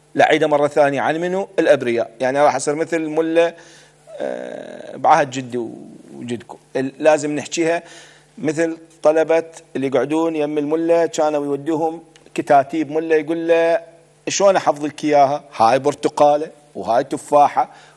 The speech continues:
وأجمع البرتقالة ويا برتقالة تصير برتقالتين. هذا المبدأ الأول للرياضيات عندنا كعراقيين من كنا عند الكتاتيب والملالي قبل مئة سنة و-، و-، وما دون. فإحنا نعم، قانون العفو العام عن منو؟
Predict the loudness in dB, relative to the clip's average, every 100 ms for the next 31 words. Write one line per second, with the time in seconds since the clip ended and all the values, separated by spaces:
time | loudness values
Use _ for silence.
0 | -16 -10 -6 -4 0 0 0 -4 -4 -4
1 | 2 4 4 2 0 -2 -6 -2 2 2
2 | 2 -2 -4 -4 -4 0 4 2 2 -6
3 | 0 2 2 2 -2 0 -2 0 2 2
4 | 0 2 2 4 4 2 -2 -4 0 0
5 | 2 -2 -4 -4 -2 -4 -8 -20 -20 -20
6 | -8 -8 -4 -4 -2 -2 -2 -4 -2 2
7 | 2 0 -4 -4 0 2 2 0 -10 -14
8 | _ _ _ _ _ _ _ _ -6 -4
9 | -2 -4 -6 -6 -6 -4 -4 -6 _ -6
10 | -6 -8 -12 -14 -14 -16 -16 -20 -18 -12
11 | -8 -6 -8 -10 -14 -20 _ _ _ -20
12 | _ _ _ 2 2 2 -2 -2 0 0
13 | 0 -4 -16 2 6 6 4 0 2 2
14 | 4 2 4 4 2 0 0 0 2 0